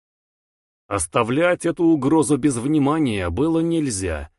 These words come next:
и потому были приложены колоссальные усилия для приведения к власти просоветского правительства хоть в одной из стран Европы.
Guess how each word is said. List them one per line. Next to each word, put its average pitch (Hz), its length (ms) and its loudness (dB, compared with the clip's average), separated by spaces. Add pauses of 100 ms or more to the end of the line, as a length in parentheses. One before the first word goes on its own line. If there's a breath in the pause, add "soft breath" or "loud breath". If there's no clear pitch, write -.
(200)
и - 100 -8
потому 180 480 0
были 214 300 -2
приложены 185 640 0
колоссальные 131 840 -2
усилия 127 560 -2
для 139 260 0
приведения 139 800 0
к - 100 -16
власти 120 560 -2
просоветского 123 920 -4
правительства 104 880 -4 (180 soft breath)
хоть 170 260 -2
в 160 100 0
одной 120 420 -2
из 104 240 -4
стран 98 340 -4
Европы. 98 540 -4